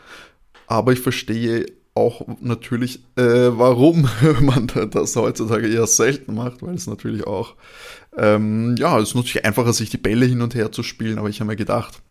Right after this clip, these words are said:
natürlich auch Arbeitsaufwand technisch hier eine Zwischenfolge einzuschieben, das nehme ich auf mich für euch. Da ist, glaub ich, alleine organisatorisch und arbeitstechnisch bei uns einfacher.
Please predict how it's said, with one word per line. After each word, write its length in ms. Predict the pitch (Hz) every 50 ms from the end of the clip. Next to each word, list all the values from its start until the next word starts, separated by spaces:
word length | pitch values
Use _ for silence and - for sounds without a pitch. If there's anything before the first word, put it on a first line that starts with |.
| _ -
natürlich 380 | 101 104 - - 110 98 98 104
auch 160 | 101 101 -
Arbeitsaufwand 800 | 80 87 104 107 95 - - - 101 98 - - 107 104 101 104
technisch 420 | 107 98 - - - 107 104 -
hier 140 | - 113 107
eine 140 | 104 104 98
Zwischenfolge 600 | - - 123 - - 117 - 117 110 110 110 104
einzuschieben, 640 | 113 117 - - 107 - - 113 104 104 107 104 - - - - - - - - -
das 240 | - 110 107 - -
nehme 320 | 117 113 113 117 117 113
ich 160 | 113 113 -
auf 320 | - - 110 123 120 - -
mich 360 | 127 131 135 131 - - -
für 320 | - - - 123 120 - -
euch. 420 | 113 110 120 123 123 123 - - -
Da 260 | - 104 104 101 92 90 - - - _ _ _ _
ist, 320 | 127 123 - - - -
glaub 140 | - 104 107
ich, 180 | 98 - -
alleine 600 | - 113 113 110 95 107 110 98 110 117 113 117
organisatorisch 680 | 107 113 113 110 107 107 104 - 120 117 117 117 - -
und 360 | 110 107 107 101 - - - _ _ _ - _ _ -
arbeitstechnisch 540 | 143 156 151 - - - 107 104 113 - -
bei 80 | -
uns 100 | 107 101
einfacher. 460 | 98 85 104 101 - 104 - 98 101